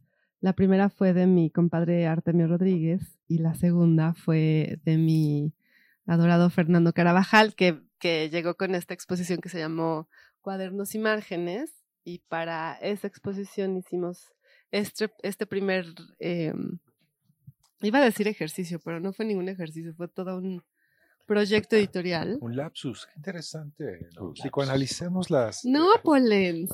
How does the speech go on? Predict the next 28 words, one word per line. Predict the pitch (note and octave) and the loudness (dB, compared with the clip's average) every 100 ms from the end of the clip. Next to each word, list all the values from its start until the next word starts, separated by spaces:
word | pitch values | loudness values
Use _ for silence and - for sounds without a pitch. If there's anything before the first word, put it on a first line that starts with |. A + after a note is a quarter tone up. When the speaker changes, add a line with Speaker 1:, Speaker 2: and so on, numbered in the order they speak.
| - | -2
Speaker 1:
otro | A#3+ C#4 D#4+ | -2 -2 -4
día, | D#4 C#4+ G3+ F3 F3+ - - - - | -4 0 0 -2 -10 -20 -20 -20 -10
otro | A#3+ C#4 | -6 -4
día | C#4 | -4
invitamos | B3+ B3+ A#3+ A#3+ A#3 | -4 -4 -6 -6 -6
al | G3+ | -6
psicoanalista. | G3 - F3 E3+ E3+ F#3 - D3+ - _ _ _ | -6 -10 -12 -12 -14 -16 -14 -16 -18 _ _ _
Speaker 3:
Oh. | - D2+ _ _ _ - - - - - _ - _ - | -16 -16 _ _ _ -14 -12 -12 -12 -14 _ -20 _ -8
Speaker 1:
Bueno, | A3 B3+ B3 | 0 0 2
total | A#3 B3+ B3 | 2 2 2
que | C#4 | -4
hicimos | C4 B3 B3+ | 0 0 0
Speaker 3:
Sí. | |
Speaker 1:
este | B3+ C#4+ | -2 -4
libro, | B3+ A#3 A3 | -2 -2 -2
Cuadernos | G#3+ G3 F#3+ G#3 A3+ | 0 0 0 -4 -4
y | |
Márgenes, | A#3+ B3 A#3 F#3 F3 F#3+ A3 | -2 -2 -4 -8 -6 -6 -6
un | G3 | -6
libro | F#3+ G3 | -4 -6
muy | G3 G3 | -4 -6
hermoso, | G#3 F#3+ F#3 F#3 | -6 -8 -8 -8
veinte | F3+ F#3 | -8 -10
ejemplares, | F#3+ E3+ D#3+ E3+ F3+ F3+ | -12 -12 -8 -8 -8 -10
¿verdad, | E3+ D#3 | -14 -14
Fernando? | F3 E3 D#3+ F3+ | -16 -14 -12 -8
Donde, | F#3+ F3 D#3+ D#3 _ | -8 -8 -8 -10 _
Speaker 3:
Ajá. | - - D#2+ G2+ | -14 -8 -8 -8